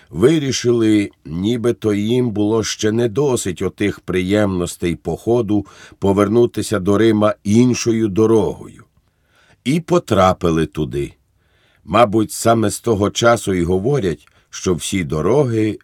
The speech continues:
ведуть до Рима. Так само всі дороги ведуть і до чеських Будійовіць, в чому бравий вояка Швейк був цілком переконаний, коли замість Будійовицького краю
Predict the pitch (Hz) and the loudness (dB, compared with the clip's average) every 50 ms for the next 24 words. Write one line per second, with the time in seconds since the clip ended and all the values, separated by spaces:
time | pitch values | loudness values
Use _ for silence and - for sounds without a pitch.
0 | _ - 76 85 87 80 65 80 92 98 92 73 64 64 76 87 85 78 82 85 | _ -8 -4 -4 -2 -2 -2 -2 -2 -2 -2 -4 -6 -2 0 0 0 0 0 -2
1 | 82 76 71 62 57 - - - _ _ _ _ _ _ _ _ _ _ _ _ | -2 -4 -4 -6 -8 -12 -14 -18 _ _ _ _ _ _ _ _ _ _ _ _
2 | _ _ _ _ _ _ - 143 170 170 - - - 156 160 156 151 139 123 - | _ _ _ _ _ _ -2 -2 -2 -2 -2 -4 -2 0 0 0 0 0 -2 -4
3 | - 127 127 110 113 110 117 123 113 104 110 104 98 101 92 90 113 113 104 - | -4 -4 -2 0 2 2 4 4 4 4 2 2 2 0 0 0 0 -2 -2 -4
4 | _ - 95 90 80 92 92 - - 110 117 113 - - - 104 92 78 73 71 | _ -6 -6 -4 -2 -2 -4 -2 0 0 0 0 -2 -4 -4 -4 -4 -4 -6 -8
5 | 92 90 80 101 104 113 143 143 120 95 78 73 65 - - - _ - - - | -6 -4 -2 -2 -2 -2 -2 -2 -2 -2 -4 -6 -8 -12 -14 -20 _ -20 -20 -20
6 | _ _ - - 95 90 90 85 78 73 92 95 92 87 85 87 85 76 80 85 | _ _ -6 -4 -4 -2 -2 -2 -2 0 2 2 2 2 2 0 0 0 0 0
7 | 87 85 82 - - 90 80 - - 92 110 120 120 107 80 71 67 90 92 85 | 2 2 0 0 -2 -6 -6 -6 -4 -4 -2 0 0 -2 -4 -4 -6 -4 -4 -4
8 | 80 - - 92 87 80 - - - 139 147 147 131 - - 110 101 98 92 - | -6 -4 -2 -2 -2 -2 -2 -2 -2 -2 0 -2 -2 -4 -4 -2 0 0 -2 -4
9 | - - 92 92 87 78 73 73 71 67 64 60 - _ _ - _ _ _ - | -2 -2 0 0 0 0 -2 -6 -6 -8 -10 -10 -14 _ _ -20 _ _ _ -2
10 | 87 92 101 95 78 101 104 98 92 90 85 76 - 69 67 90 82 82 92 92 | 0 0 0 0 0 2 0 0 0 -2 -4 -6 -6 -6 -4 -4 -2 -2 0 2
11 | 101 104 98 87 90 82 - - - 85 76 82 85 - - 107 127 127 127 123 | 2 2 2 2 0 -2 -4 -8 -6 -6 -4 -4 -6 -6 -4 0 0 0 0 0
12 | 117 104 95 | -2 -4 -6